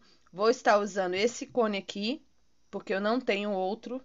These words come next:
fecha-, aberto, né? Tenho fechado, então vou usar esse aberto. E tô aqui com as minhas etiquetas em acrílico,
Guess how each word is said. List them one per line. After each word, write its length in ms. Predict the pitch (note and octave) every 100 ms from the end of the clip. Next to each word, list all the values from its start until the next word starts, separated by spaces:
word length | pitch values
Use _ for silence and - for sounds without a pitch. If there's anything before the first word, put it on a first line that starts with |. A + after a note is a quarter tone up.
| - _ _ -
fecha-, 380 | F3+ F3 G#3
aberto, 580 | F3+ F3+ E3 E3+ A3 -
né? 100 | G3
Tenho 200 | E3+ F3
fechado, 500 | E3+ G#3 - F#3+ F#3
então 160 | F#3+ F#3
vou 160 | F#3
usar 180 | F#3 F3
esse 200 | E3+ -
aberto. 520 | C4 G#3+ G#3 E4+ - - _ _ _ _ _ _ _ _ _ - - - -
E 400 | G#3+ A#3 D#4 - _ _ -
tô 120 | A#3+
aqui 280 | B3 B3 B3
com 120 | B3+
as 100 | A#3
minhas 280 | B3 C4 C4+
etiquetas 680 | C4 A#3 - A#3 A3+ G3+
em 180 | C4 D4+
acrílico, 800 | D4 - A#3 A#3 A#3+ - F4 F4